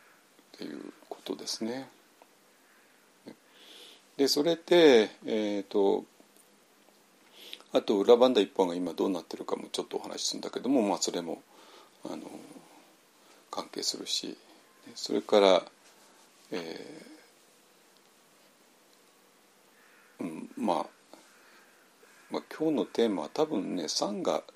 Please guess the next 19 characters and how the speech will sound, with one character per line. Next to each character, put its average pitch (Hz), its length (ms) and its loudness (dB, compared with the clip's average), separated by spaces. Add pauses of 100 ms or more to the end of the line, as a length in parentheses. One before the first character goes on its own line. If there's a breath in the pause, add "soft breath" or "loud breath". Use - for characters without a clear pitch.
と - 100 -4
は 82 100 -2
何 98 240 -6
か」 - 160 -14
っ - 20 -14 (120)
て - 100 -10
い 80 140 -8
う 85 100 -10 (720 soft breath)
と - 100 -6
こ 90 120 -6
ろ 80 120 -4
に、 78 280 -12 (640)
え - 20 -14
ー、 - 800 -18
あ - 40 -14
の、 - 200 -14 (560)
結 - 240 -8
論 78 200 -10
が - 120 -8